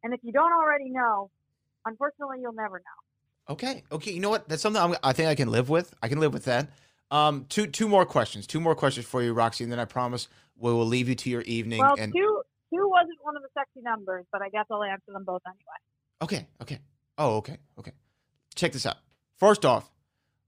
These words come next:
Speaker 2: we have a big match tomorrow, obviously, two big matches. Can I just get your quick picks? Stacey Howard, Kevin Smith, Dan Murrell, Adam Collins.
Speaker 1: Gotta go for my girl, Stacey, because I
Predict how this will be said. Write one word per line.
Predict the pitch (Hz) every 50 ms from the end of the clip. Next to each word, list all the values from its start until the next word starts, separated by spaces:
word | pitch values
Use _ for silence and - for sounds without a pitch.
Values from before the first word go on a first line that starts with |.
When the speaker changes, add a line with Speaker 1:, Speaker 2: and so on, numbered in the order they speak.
| _ _
Speaker 2:
we | 139 151
have | 170 170
a | 170
big | 143 175 170 151
match | 151 147 139 -
tomorrow, | - - 120 117 123 123 120 117 117 - - -
obviously, | 113 117 117 107 120 113 104 - - 113 110
two | - - 123
big | 110 123 117
matches. | 120 113 110 110 110 - 120 113 107
Can | - 135
I | 123 120
just | 131 139 139
get | 147 135
your | 113 117
quick | - - - 143 123 - _
picks? | - - 139 117 - - -
Stacey | - - 139 135 135 - 135
Howard, | 131 131 123 120 120 117 -
Kevin | - - 127 120 123
Smith, | 117 - - 120 117 117 110 - _ _ _ _ _ _
Dan | - 131 127 127 123 123
Murrell, | 117 117 117 113 113 -
Adam | 110 113 123 110
Collins. | 104 - - 107 107 104 104 107 107 - - - _ _ _ _ _ _ _ _ _ _ _ _ _ _ _ _ _ _ _ _ _ _ _ _ _ _ _ _ _ _ _ _ _
Speaker 1:
Gotta | 277 294 311 311
go | 277 311 311 311 -
for | 311
my | 302 285 269
girl, | 247 269 269 277 - _
Stacey, | _ 254 226 214 214 - - 233 247 285 - _ _ _ _ _ _ _ _ -
because | 262 - - - 240 233 226 226 220 214 214 214 214 208 - _ _ _ _ _ _ _ _ _ _ _ -
I | 226 220 220 220